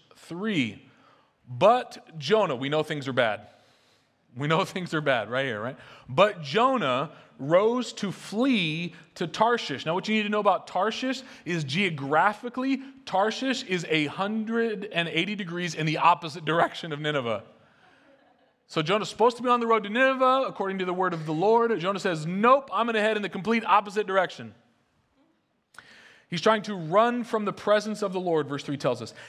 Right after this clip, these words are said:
He went down to Joppa. Underline that word down or highlight it. Particularly, I like it in the E S V. Watch as that word down continues Jonah all the way, uh, toward the end of the chapter. "He went down to Joppa and found a ship going to Tarshish.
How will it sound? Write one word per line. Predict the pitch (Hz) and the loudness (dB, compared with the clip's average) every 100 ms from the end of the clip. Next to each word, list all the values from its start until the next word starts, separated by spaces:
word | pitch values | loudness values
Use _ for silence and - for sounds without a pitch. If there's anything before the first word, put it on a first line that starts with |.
| - | -4
He | 202 | 0
went | 208 190 156 | 0 -2 0
down | 139 175 214 262 | 2 2 2 -4
to | 240 240 | -6 -6
Joppa. | 156 170 156 156 151 | 0 0 2 0 0
Underline | 202 247 233 | 0 2 2
that | 233 214 | 0 -2
word | 196 175 | -4 -4
down | 139 151 175 185 | -2 -2 -2 -2
or | 147 | -2
highlight | 165 170 175 196 | 0 0 0 0
it. | 214 214 | -2 -6
Particularly, | - 202 208 | -10 -4 0
I | 185 | 2
like | 170 175 | 2 0
it | |
in | 165 | -6
the | 151 | -6
E | 175 | -4
S | 170 | -4
V. | 151 147 190 196 - - - | -4 -6 -6 -8 -16 -20 -8
Watch | 131 190 262 247 | 0 2 2 -2
as | 180 | -4
that | 180 185 | -2 -2
word | 190 185 151 113 | -2 -2 -4 -6
down | 107 143 165 202 233 240 233 - - | 0 0 0 -2 -2 -6 -8 -14 -6
continues | 175 160 202 202 185 | -6 -4 -4 -4 -6
Jonah | 127 123 165 151 | -4 -2 0 0
all | 135 123 147 | 0 0 0
the | 151 | 0
way, | 143 139 131 117 - _ _ _ _ - | 0 0 0 -4 -12 _ _ _ _ -8
uh, | 123 113 113 - - - | -6 -6 -8 -20 -20 -12
toward | 147 131 | -8 -6
the | |
end | 120 | -4
of | 113 | -6
the | |
chapter. | 110 104 92 - _ _ _ _ _ _ _ | -6 -8 -8 -14 _ _ _ _ _ _ _
"He | - | -2
went | 208 208 165 143 | 0 0 -2 -2
down | 175 180 226 254 | 2 2 2 -2
to | 240 | -4
Joppa | 208 160 160 147 143 147 | -4 0 0 2 0 0
and | 156 156 | -2 0
found | 190 190 | 0 0
a | |
ship | 160 - 196 | -4 -4 -4
going | 139 160 156 | -2 -2 -2
to | 143 | -4
Tarshish. | 160 160 156 120 - | -2 -2 -4 -8 -10